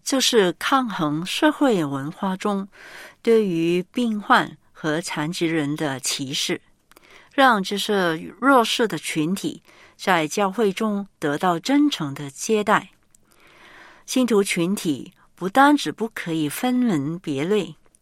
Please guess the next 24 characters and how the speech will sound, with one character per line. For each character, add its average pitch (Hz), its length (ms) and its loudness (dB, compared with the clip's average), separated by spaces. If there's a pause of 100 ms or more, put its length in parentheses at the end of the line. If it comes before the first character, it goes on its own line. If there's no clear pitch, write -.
(580)
教 208 200 4
会 202 200 2
的 156 80 0
群 151 280 -4
体 147 520 -10
更 240 180 -4
加 269 220 0
要 269 240 0
主 143 340 -4
动 208 260 2
地 147 200 -6 (480)
成 165 300 -2
为 156 280 0 (120)
病 262 220 0
患 220 320 0
与 143 120 -2
残 156 320 -6
疾 165 160 -2
人 147 400 -6 (480)
开 254 260 0
路 220 260 0
的 139 160 -4
先 185 320 -4
锋， 196 320 -2